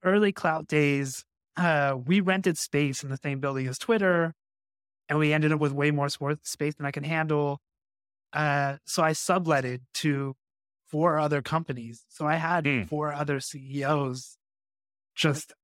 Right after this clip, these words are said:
Speaker 1: you know, in the same space as me in those early days. And those became the people, you know, we would just, you could see the beat down we were all <laughs> taking and, you know, the walks we would take and the conversations we would have.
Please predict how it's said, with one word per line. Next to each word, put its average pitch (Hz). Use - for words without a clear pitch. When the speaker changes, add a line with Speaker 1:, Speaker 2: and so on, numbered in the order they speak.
Speaker 1:
you 170
know, 120
in 156
the 147
same 143
space 190
as 131
me 131
in 127
those 131
early 147
days. 147
And 135
those 202
became 170
the 151
people, 135
you 175
know, 139
we 139
would 139
just, 143
you 151
could 139
see 180
the 143
beat 156
down 143
we 143
were 143
all 147
<laughs> -
taking 156
and, 139
you 151
know, 135
the 135
walks 143
we 156
would 143
take 147
and 139
the 135
conversations 143
we 139
would 135
have. 139